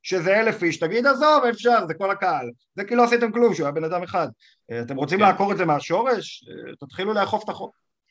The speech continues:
Speaker 2: ו-, ובאמת, קודם כל, אני נגד ענישה קולקטיבית, זה, אני חושב שזה
Speaker 1: ודאי.
Speaker 2: ענישה לא יעילה, והיא ענישה גרועה מאוד, היא גרועה מאוד לכדורגל, היא גרועה מאוד לחברה,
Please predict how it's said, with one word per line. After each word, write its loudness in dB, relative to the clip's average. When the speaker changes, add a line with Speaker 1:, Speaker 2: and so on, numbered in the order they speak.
Speaker 2:
ו-, 0
ובאמת, 0
קודם -2
כל, 4
אני 0
נגד -4
ענישה -4
קולקטיבית, -4
זה, -8
אני -8
חושב -8
שזה -6
Speaker 1:
ודאי. -2
Speaker 2:
ענישה 0
לא 2
יעילה, 2
והיא -8
ענישה -2
גרועה 0
מאוד, 2
היא -6
גרועה -2
מאוד -2
לכדורגל, -4
היא -6
גרועה 2
מאוד 0
לחברה, -6